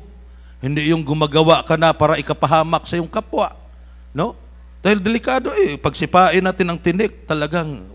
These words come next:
wala ta-, talunan tayo. Everybody say, "Praise the Lord." Aking ibig sabihin, ang katotohanan. Pag pagsikapan natin na mayroon pang masira, ah, tinik na ang sinisipa ninyo.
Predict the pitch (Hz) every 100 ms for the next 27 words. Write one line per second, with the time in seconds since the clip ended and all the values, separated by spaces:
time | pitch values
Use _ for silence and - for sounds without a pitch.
0 | - - 120 147 - - - 139 156 156
1 | 139 117 107 82 - - - - - -
2 | - - - 139 160 156 160 165 131 151
3 | 156 143 117 87 82 - - - - -
4 | - 180 - 208 190 185 - 180 202 175
5 | 147 - 165 - 143 180 208 220 104 -
6 | - - - - - - 131 143 - 151
7 | 190 180 185 180 175 185 170 165 151 139
8 | 165 175 - 165 165 160 185 180 202 220
9 | - - - - - - - - 82 95
10 | - - - 165 190 185 151 135 131 -
11 | 131 - 117 - 95 107 101 87